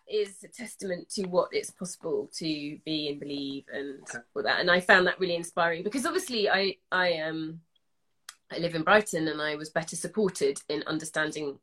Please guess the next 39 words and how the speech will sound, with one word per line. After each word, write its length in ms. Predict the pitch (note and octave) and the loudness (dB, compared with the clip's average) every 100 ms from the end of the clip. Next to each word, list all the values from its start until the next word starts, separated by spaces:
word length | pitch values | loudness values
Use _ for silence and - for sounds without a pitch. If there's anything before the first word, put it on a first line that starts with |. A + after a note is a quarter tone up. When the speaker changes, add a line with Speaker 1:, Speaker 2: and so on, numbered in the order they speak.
| _ | _
Speaker 1:
the 80 | D#3 | -10
sort 180 | - D#3 | -10 -10
of 80 | D#3+ | -6
gnarlier 540 | D#3 D3+ D3 C#3+ C#3+ | -2 0 0 -2 -2
concepts. 800 | E3 D3+ - - - - - - | -8 -10 -8 -10 -10 -16 -20 -20
So. 220 | - - E3 E3 _ _ _ _ - - - - | -16 -14 -14 -16 _ _ _ _ -20 -20 0 6
Speaker 2:
Um, 160 | D3 - | 6 6
a 80 | C#3 | 6
really 220 | F#3+ G3+ | 10 8
good 100 | F#3+ | 8
question 280 | D#3 D3+ C3+ | 8 8 4
from, 240 | - A#2+ - | -8 -10 -8
from 240 | - A#2+ - | -10 -8 0
Alistair, 420 | A2+ A2+ - G#2+ G#2+ | 0 0 -4 -4 0
Al 200 | A2+ - G#2 | 0 -2 -6
Alistair, 500 | G2+ F2+ - A#2+ - - | -8 -12 -14 -14 -12 -8
um, 260 | A2 G#2+ A2 | -8 -8 -12
up 100 | B2 A2+ | -14 -12
in 80 | |
Edinburgh, 420 | G2+ G2+ G2+ G#2+ C3 _ _ _ | -14 -14 -14 -14 -14 _ _ _
who 120 | C#3 C3+ | -4 -2
asks, 300 | B2+ - - | -2 -6 -4
"How 140 | D3+ D3+ | -2 -2
important 340 | D3+ D3+ B2+ | -6 -12 -10
was 120 | A#2 | -14
the 60 | - | -18
period 420 | - C#3 C3 B2+ | -12 -8 -8 -8
of 100 | A#2 | -10
reflection 640 | A#2 - B2 A#2+ - A#2 G#2+ | -12 -4 -2 -2 -6 -14 -12
between 380 | G#2+ A#2+ A2 - | -14 -14 -14 -10
proof 240 | F3+ F3 - B2+ | -6 -6 -8 -16
and 100 | A#2 | -2
publishing?" 520 | D#3 D#3+ - G#2+ F#2+ - - - - | -2 -2 -10 -8 -8 -12 -20 -20 -20
It's 80 | - | -8
a 40 | |
very 200 | B2+ B2+ | -2 -2
insidery 640 | A#2+ A#2+ A#2 B2 A#2 G#2+ G#2+ | -4 -12 -6 -4 -4 -10 -10
question, 440 | - - - B2 | 0 0 0 -8
but 60 | A2 | -6